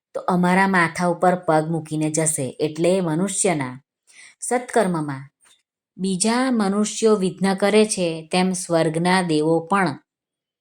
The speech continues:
પરમાત્માના ધ્યાનમાં વિઘ્ન કરે છે. જીવ સતત પરમાત્માનું ધ્યાન કરે તો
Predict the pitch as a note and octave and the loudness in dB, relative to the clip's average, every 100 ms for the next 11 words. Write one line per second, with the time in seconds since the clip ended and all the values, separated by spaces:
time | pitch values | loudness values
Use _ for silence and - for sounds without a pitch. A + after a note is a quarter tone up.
0 | _ _ - E3+ E3 F3 F#3 F#3+ G3 F#3 | _ _ 0 0 2 2 0 0 -2 -2
1 | F#3 F#3 E3+ D3+ D#3 D3+ D#3+ E3 E3 D3 | 0 0 -2 -4 -4 -2 -2 -2 -4 -6
2 | B2 D3+ D3+ C3+ B2+ - B2+ C3 _ _ | -6 -6 -4 -4 -6 -8 -12 -16 _ _
3 | _ _ _ _ _ _ _ - - E3 | _ _ _ _ _ _ _ -12 -4 0
4 | G#3+ B3 B3 - F#3 - A#3+ A#3+ - _ | 2 0 -2 -2 -2 0 -2 -2 -18 _
5 | _ _ F#3+ F3 F3 G3 G#3+ A3 G#3+ G#3 | _ _ -14 -6 -2 0 0 0 -2 -2
6 | G3+ D#3 E3+ F3+ G3+ G3 A3 G3 D3 E3 | -2 -4 -2 0 0 2 2 2 -2 -8
7 | _ _ - _ - G#3+ F3+ - - | _ _ -20 _ -14 -10 -8 -10 -14